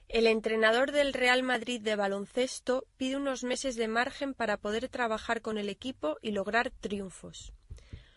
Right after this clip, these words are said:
"Comprendo la desilusión de los seguidores", ha dicho,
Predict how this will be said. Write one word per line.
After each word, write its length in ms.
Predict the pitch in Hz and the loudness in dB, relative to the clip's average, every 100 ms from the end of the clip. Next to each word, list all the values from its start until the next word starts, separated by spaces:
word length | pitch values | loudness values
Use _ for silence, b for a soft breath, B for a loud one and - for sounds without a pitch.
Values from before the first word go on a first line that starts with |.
| B B | B B
"Comprendo 520 | 254 233 262 285 330 | 4 6 6 4 4
la 140 | 320 | 4
desilusión 580 | 254 226 240 226 - 254 | 4 2 -2 -2 0 0
de 60 | 262 | 0
los 160 | 254 | -2
seguidores", 680 | - 214 196 254 220 175 - - | -2 -4 0 0 0 -4 -12 -4
ha 120 | 220 | 0
dicho, 460 | 202 180 - 170 165 | 0 -2 -8 -10 -10